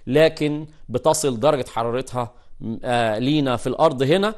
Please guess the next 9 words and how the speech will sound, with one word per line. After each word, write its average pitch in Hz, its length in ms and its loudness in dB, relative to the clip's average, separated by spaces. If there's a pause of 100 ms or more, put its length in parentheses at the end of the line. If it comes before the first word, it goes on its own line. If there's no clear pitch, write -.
(140)
من 147 140 0
خلال 127 680 0
الإشعاع. 90 520 -2
يبقى 123 220 0
أنا 170 100 4
عندي 160 460 0
ثلاث 147 220 2
طرق 139 380 0
لانتقال 123 840 2